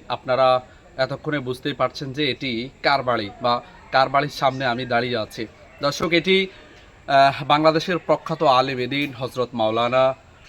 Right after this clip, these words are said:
আল্লামা লুৎফুর রহমানের, আহ, যে পৈতৃক বাড়ি ছিলেন, গ্রামের বাড়ি, এটি তার সেই বাড়ি। এই বসত ঘরেই আল্লামা লুৎফুর রহমান তিনি বসবাস করতেন, দীর্ঘ জীবন পার করেছেন। দর্শক, এইভাবেই তিনি সারা বাংলাদেশে ইসলামের জন্য, আহ, ইসলামের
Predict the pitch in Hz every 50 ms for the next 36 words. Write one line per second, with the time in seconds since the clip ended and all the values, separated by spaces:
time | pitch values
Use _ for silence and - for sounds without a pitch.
0 | - - - - 120 117 113 113 117 120 120 120 120 - - - - - - -
1 | - - - - 120 139 151 - - - 170 143 135 123 117 123 117 113 113 113
2 | 107 95 - - - - - - - - - 120 110 110 120 - - 147 135 -
3 | - 160 139 127 113 117 117 127 127 - - 151 151 175 185 160 123 123 113 110
4 | 117 113 107 107 117 123 160 156 - 131 - - 123 117 113 - - - - -
5 | - - - - 117 110 104 107 - - - - - - - - 151 135 110 110
6 | 104 98 98 92 - - - - - - _ - - - - 139 135 127 127 131
7 | 131 - 185 147 131 123 139 135 156 170 165 160 - - - - - - - 127
8 | 127 123 123 123 120 120 123 - - 147 127 120 120 113 120 123 127 127 123 123
9 | 120 - 123 117 120 113 117 113 - - 123 120 117 - - 127 113 - - 135
10 | 120 107 123 117 120 127 117 104 110 123 127 160 160 151 - 131 120 - - 120
11 | 113 107 - - 113 - - - - - - - 147 - - 180 160 - - 165
12 | 175 175 180 190 185 190 180 139 - 151 151 165 156 - - 143 147 139 127 120
13 | 123 135 147 151 156 151 - 170 151 131 - - - 120 123 131 120 120 127 127
14 | 127 127 139 143 147 143 - - - - - - - - 127 123 120 127 - -
15 | 147 139 151 147